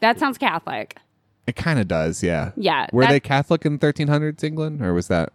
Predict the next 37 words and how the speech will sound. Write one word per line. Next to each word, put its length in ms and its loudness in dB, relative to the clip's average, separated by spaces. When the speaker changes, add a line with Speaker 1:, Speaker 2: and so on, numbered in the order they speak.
Speaker 2:
were 120 2
they 100 2
Protestant? 560 -2
Speaker 1:
I 260 4
think 140 0
they 160 4
were 40 -4
Catholic. 520 -2
Speaker 2:
It's 80 -2
hard 160 4
to 60 4
keep 180 -8
track. 420 0
Speaker 1:
It's, 320 -12
I 280 -4
think, 300 -6
I 80 4
think, 220 0
I 160 2
think 200 -4
everybody 460 2
was 140 -4
Catholic 360 2
up 180 2
to 80 -4
a 40 -8
point, 540 -2
and 140 2
Speaker 2:
Yeah. 120 6
Speaker 1:
then, 520 0
you 120 -2
know. 340 -2
Speaker 2:
Yeah, 220 6
when 180 4
was 160 2
Luther? 460 2
Like, 380 -6